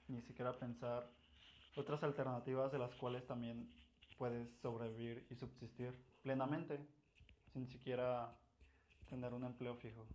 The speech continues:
Y bueno, las principales ideas que quiero tocar el día de hoy, eh, me gustaría que ustedes también comenten, que nos retroalimentemos entre todos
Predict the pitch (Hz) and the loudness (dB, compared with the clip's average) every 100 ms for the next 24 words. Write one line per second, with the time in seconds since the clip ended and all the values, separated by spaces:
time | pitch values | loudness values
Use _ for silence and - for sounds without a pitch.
0 | - - - - - - - - - - | -14 -20 -20 -20 -20 -20 -20 -20 -20 -20
1 | _ _ - - - - - - 139 156 | _ _ -20 -20 -20 -20 -6 2 6 8
2 | 160 156 151 147 - 147 165 165 135 135 | 8 8 4 2 6 8 10 8 4 4
3 | - 147 139 131 123 123 143 131 131 120 | 6 8 8 8 4 2 0 2 0 -2
4 | 127 127 123 120 120 127 180 - - _ | 0 2 0 -2 -2 -2 -4 -8 -16 _
5 | - - - _ _ _ _ - _ _ | -20 -20 -20 _ _ _ _ -20 _ _
6 | _ - - - - - 131 120 120 120 | _ -20 -20 -18 -14 -10 -2 0 2 0
7 | 117 131 123 127 123 120 131 127 135 127 | -2 -2 0 2 2 4 4 2 0 -2
8 | 123 120 117 127 135 139 139 143 143 143 | -2 -2 -2 0 0 0 0 0 2 0
9 | - - - 113 117 120 120 120 120 117 | 12 12 12 12 -4 -2 -2 0 -2 -2
10 | 120 117 123 127 - 120 117 117 131 131 | -2 -2 -2 -2 -4 -4 -2 2 4 6
11 | 135 139 147 | 6 4 0